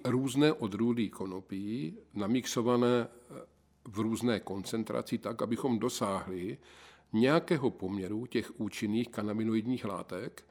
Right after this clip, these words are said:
A ten efekt těch kanabinoidů je ještě posílen nebo upraven tím, že jsme tam přidali, eh, extrakty, výluhy a maceráty léčivých rostlin a bylin, které obecně u nás jako známe, používáme.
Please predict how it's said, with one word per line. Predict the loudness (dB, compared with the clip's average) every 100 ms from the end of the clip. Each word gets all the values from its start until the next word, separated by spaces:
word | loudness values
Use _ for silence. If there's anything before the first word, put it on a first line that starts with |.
| -20 -20 -20 0
A | 2
ten | 8 8 8
efekt | 2 -4 -4 -4 -8 -10
těch | -6 -4
kanabinoidů | -4 -4 -2 2 2 4 4
je | 6 6
ještě | 4 2
posílen | 2 0 -4 -2 -2 -2 -4 -2
nebo | -2 -4
upraven | -6 -10 -6 -6 -4 0 2 2 0 -14 -20 -20 -20 -20 -20 -4
tím, | 0 4
že | 6
jsme | 6 4
tam | 2 0
přidali, | 0 0 4 8 8 6
eh, | 0 -16 -16 -10 -8 -10 -6
extrakty, | -6 -4 -4 -4 -6 -6 -4 0 0 -2 -8 -20 _ _
výluhy | 2 4 6 4 2
a | 0
maceráty | -2 -2 -4 -4 -4 -4 2 2 2 -4 -8 2
léčivých | 2 4 2 4 2
rostlin | 0 -4 -2 0 2 0
a | -4
bylin, | -4 0 0
které | 2 2 4 2
obecně | -2 -6 -2 -2 -4
u | -6
nás | -8 -8
jako | -10 -6 -2
známe, | 0 2 2
používáme. | 2 -2 -4 0 6 8 10 10